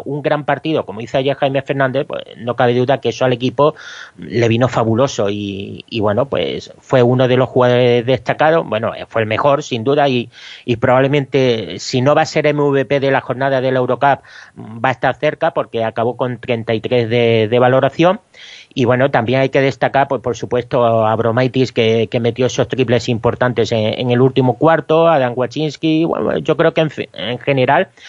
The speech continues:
todo el equipo rindió a, a muy buen nivel y, y ya te digo, colectivamente se nota que ya está muy asimilada la metodología de, de Fotis Casicari, lo cual es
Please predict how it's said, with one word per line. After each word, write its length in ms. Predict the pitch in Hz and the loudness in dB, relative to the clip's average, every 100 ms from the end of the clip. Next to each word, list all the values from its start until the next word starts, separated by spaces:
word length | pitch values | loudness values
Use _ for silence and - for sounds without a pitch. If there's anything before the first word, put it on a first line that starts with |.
| - - - | -20 -16 -2
todo 200 | 147 160 | 2 2
el 60 | |
equipo 340 | 151 139 139 165 | 2 0 0 0
rindió 460 | 156 135 127 143 | 0 -2 2 4
a, 380 | 160 135 117 110 - | 4 2 0 -2 -4
a 100 | 123 | -2
muy 160 | 131 | 0
buen 200 | 135 156 | 2 2
nivel 340 | 156 143 151 175 | 2 2 4 2
y, 260 | 143 120 - | 0 -2 -4
y 120 | 127 | -2
ya 100 | 135 | 0
te 80 | 135 | 2
digo, 240 | 131 113 | 2 2
colectivamente 920 | 127 120 113 156 165 165 160 143 185 - - - | 2 2 2 2 4 2 0 -2 -4 -4 -18 -20
se 220 | - 131 | -8 -4
nota 260 | 135 135 143 | -2 -2 0
que 160 | 147 | -2
ya 640 | 127 139 139 139 135 135 127 | 2 2 2 2 2 0 -2
está 240 | - 139 | -2 -4
muy 260 | 135 143 139 | -2 -2 -2
asimilada 640 | 127 - 131 131 139 123 | -2 -6 -4 -2 0 0
la 120 | 113 | 0
metodología 680 | 117 117 113 113 101 - 135 | -2 0 2 2 0 2 2
de, 300 | 131 127 120 | 2 2 2
de 140 | 113 123 | 2 0
Fotis 320 | 139 131 123 | 0 -2 -2
Casicari, 480 | 127 - 143 131 113 | -2 0 0 2 2
lo 140 | 110 | 2
cual 180 | 135 143 | 2 2
es 180 | 135 | 0